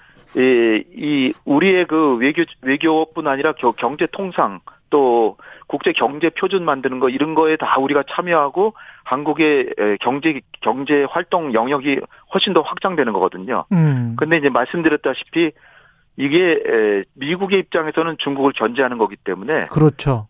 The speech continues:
Speaker 1: 중국이, 중국이 지금 볼멘 소리 조금씩 하고 있잖아요.
Speaker 2: 그렇죠.
Speaker 1: 제가 볼 때는, 어,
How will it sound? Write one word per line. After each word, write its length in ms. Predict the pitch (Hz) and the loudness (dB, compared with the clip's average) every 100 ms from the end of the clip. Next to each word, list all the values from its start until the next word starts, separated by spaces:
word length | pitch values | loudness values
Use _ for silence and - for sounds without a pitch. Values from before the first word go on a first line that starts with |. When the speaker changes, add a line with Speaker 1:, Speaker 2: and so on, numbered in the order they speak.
| - | -6
Speaker 1:
중국이, 580 | 160 170 170 165 156 143 _ _ - | -2 0 0 2 0 0 _ _ -6
중국이 340 | 170 175 175 | -2 0 0
지금 160 | 160 160 | 0 0
볼멘 300 | 143 147 143 | 2 0 0
소리 240 | 143 139 - | -2 -2 -4
조금씩 320 | 190 175 - | -4 -4 -2
하고 220 | 156 170 | 0 0
있잖아요. 480 | 165 - 101 98 156 - - | -2 -2 -2 0 -2 -6 -2
Speaker 2:
그렇죠. 520 | 143 135 - 151 135 | 2 2 2 -2 0
Speaker 1:
제가 160 | 156 165 | 0 0
볼 120 | 160 | -2
때는, 500 | - 170 170 175 151 - | -2 0 0 -2 -4 0
어, 520 | 117 113 104 95 92 | 2 4 2 2 0